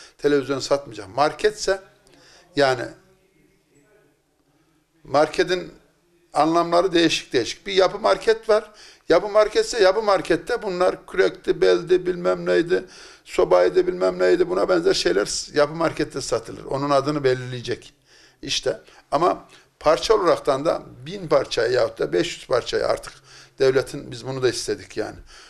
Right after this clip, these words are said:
Üç bin, beş bin parça mal satamayacak. Hepsi bulunmayacak yani. Yani belli şeyde, e, yani bunları, e,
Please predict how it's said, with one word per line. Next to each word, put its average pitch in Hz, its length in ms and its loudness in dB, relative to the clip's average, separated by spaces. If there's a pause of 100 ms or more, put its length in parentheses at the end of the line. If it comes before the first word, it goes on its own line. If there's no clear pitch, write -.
(240)
Üç 156 260 -10
bin, 135 180 -12
beş 143 240 -4
bin 131 100 -14
parça 135 340 0
mal 123 180 0
satamayacak. 117 760 -6
Hepsi 120 360 -8
bulunmayacak 113 560 -14
yani. - 180 -16 (540)
Yani 110 280 -4
belli 131 220 -4
şeyde, 120 460 -4 (100)
e, 64 560 -6
yani 131 220 -2 (520)
bunları, 190 640 0
e, - 60 -2